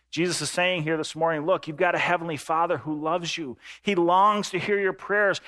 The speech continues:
and he always responds, but will you trust him? Will you turn to him even when he seems silent? Will you keep praying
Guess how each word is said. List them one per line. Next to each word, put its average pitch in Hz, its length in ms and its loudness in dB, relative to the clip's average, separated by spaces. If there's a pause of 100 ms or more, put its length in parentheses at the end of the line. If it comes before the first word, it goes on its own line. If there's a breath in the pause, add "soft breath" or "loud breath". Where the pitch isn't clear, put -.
(120)
and 175 120 -2
he 170 160 -4
always 208 520 4
responds, 196 760 0 (320 soft breath)
but 185 160 -2
will 214 200 4
you 208 200 -2
trust - 480 -2
him? 165 340 -4 (1900)
Will 185 140 2
you 202 120 0
turn 214 440 -2
to 196 60 0
him 175 240 -2
even 196 240 -4
when 180 140 -4
he 175 60 -6
seems 175 280 -8
silent? 160 520 -6 (260 loud breath)
Will 185 140 2
you 202 160 -2
keep 226 360 -4
praying 214 640 2